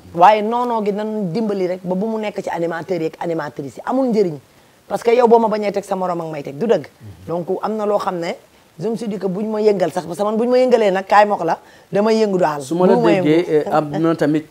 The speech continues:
Speaker 1: euh, Sénégal wala ay animateur, animateur, animatrices yi am bu la gisee dañ lay faf sax wan na.
Speaker 2: Voilà.
Speaker 1: Wan na dañ la bëgg, di kaf ak yow, di reew ak yow,
Speaker 2: C'est que
Speaker 1: te fekk
Speaker 2: Sénégal,
Speaker 1: nekkul si ñoom.
Speaker 2: boo fi nekkee,
Speaker 1: Mhm.
Speaker 2: réew moo xam ne la réewum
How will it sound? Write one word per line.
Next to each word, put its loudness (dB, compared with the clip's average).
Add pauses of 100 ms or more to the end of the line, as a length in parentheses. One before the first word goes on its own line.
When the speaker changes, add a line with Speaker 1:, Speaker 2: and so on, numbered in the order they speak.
Speaker 1:
euh, 2
Sénégal 0
wala -2
ay 2
animateur, -2 (100)
animateur, -4
animatrices -8
yi -8
am -8
bu -8
la -4
gisee -6
dañ -8
lay -6
faf -12
sax -14
wan -8
na. -12 (420)
Speaker 2:
Voilà. -2 (180)
Speaker 1:
Wan -4
na -4
dañ -6
la -2
bëgg, -4 (180)
di -14
kaf -12
ak -8
yow, -6
di -8
reew -6
ak -12
yow, -4
Speaker 2:
C'est -2
que -2
Speaker 1:
te -4
fekk -16 (140)
Speaker 2:
Sénégal, -2
Speaker 1:
nekkul -10
si -14
ñoom. -12
Speaker 2:
boo 0
fi -2
nekkee, -6
Speaker 1:
Mhm. -16
Speaker 2:
réew -2
moo -6
xam -8
ne -6
la -4
réewum -4